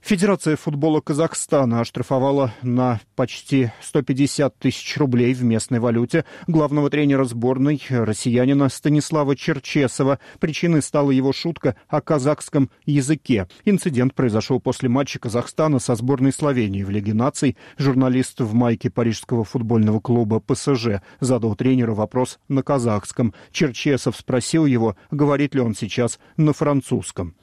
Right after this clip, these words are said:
В июне Черчесов уже оказывался в подобной ситуации. Тогда он предложил ответить на вопрос на казахском по-осетински. После этого он, как утверждается, начал учить казахский язык. Федерация футбола заявила, что Черчесов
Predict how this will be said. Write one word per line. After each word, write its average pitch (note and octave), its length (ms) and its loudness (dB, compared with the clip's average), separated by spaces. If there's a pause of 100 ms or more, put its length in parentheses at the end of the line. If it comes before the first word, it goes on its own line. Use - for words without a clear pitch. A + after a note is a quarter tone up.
В F3+ 120 2
июне B2+ 320 0
Черчесов - 580 -4
уже B2 160 2
оказывался C3 560 -2
в - 80 -20
подобной C#3 480 0
ситуации. C#3+ 760 -2
Тогда A#2+ 240 0
он B2+ 100 0
предложил C3 680 0
ответить D3 600 -2
на D#3+ 140 2
вопрос D3+ 520 0
на D3+ 140 0
казахском D#3 760 0 (200)
по-осетински. D#3 1300 -2 (180)
После D3+ 340 2
этого D#3 340 2 (180)
он, D#3 180 0
как C#3 240 -4
утверждается, B2 760 0 (160)
начал C3+ 380 0
учить A#2+ 320 -2
казахский A#2+ 760 -2
язык. G#2+ 580 0 (140)
Федерация A#2+ 520 0
футбола A#2+ 440 0
заявила, G#2+ 600 0
что - 220 -4
Черчесов B2+ 680 -4